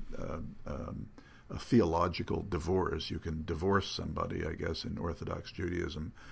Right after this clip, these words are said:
legally, but, but, um, uh, the religious authorities have to give an, their assent, which also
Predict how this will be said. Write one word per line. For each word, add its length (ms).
legally, 580
but, 300
but, 300
um, 920
uh, 240
the 420
religious 560
authorities 680
have 200
to 100
give 280
an, 240
their 180
assent, 460
which 180
also 400